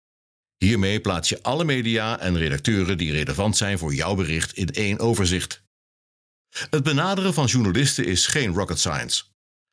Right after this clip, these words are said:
Maar het is wel iets wat geduld vraagt. Je bent compleet afhankelijk van de wensen van een ander.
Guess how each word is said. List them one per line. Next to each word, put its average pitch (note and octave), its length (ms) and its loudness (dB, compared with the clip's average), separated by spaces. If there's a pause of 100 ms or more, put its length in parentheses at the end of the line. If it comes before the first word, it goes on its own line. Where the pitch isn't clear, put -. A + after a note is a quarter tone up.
Maar B2 200 0
het G#2+ 120 -4
is F2 160 2
wel F2+ 300 0
iets C#3 180 2
wat D3+ 160 -2
geduld F3+ 380 2
vraagt. - 440 -6 (760)
Je F3 120 2
bent F3 200 2
compleet E3 540 0
afhankelijk D3+ 540 -2
van A#2+ 140 0
de E2 80 0
wensen G#2+ 340 0
van F#2+ 120 -2
een A2 80 0
ander. F2 440 -2